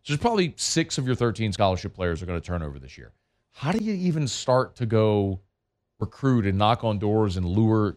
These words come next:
lure kids here when there are certain very, very obvious, important questions that you can't answer? It's tough, man.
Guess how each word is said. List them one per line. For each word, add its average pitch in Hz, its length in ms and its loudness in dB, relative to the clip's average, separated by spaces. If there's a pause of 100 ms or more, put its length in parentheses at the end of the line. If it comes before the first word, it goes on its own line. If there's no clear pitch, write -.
(120)
lure 113 240 0
kids 92 300 -2
here 95 500 -2 (340)
when 113 160 2
there 107 140 4
are 95 60 2
certain 123 520 0
very, 107 540 2 (1040)
very 196 460 2
obvious, 175 640 2 (120)
important 143 560 0
questions 101 520 0
that 113 180 -4
you 127 280 0
can't 156 280 0
answer? 233 300 -4 (920)
It's - 120 -16
tough, 147 320 2
man. 78 260 -8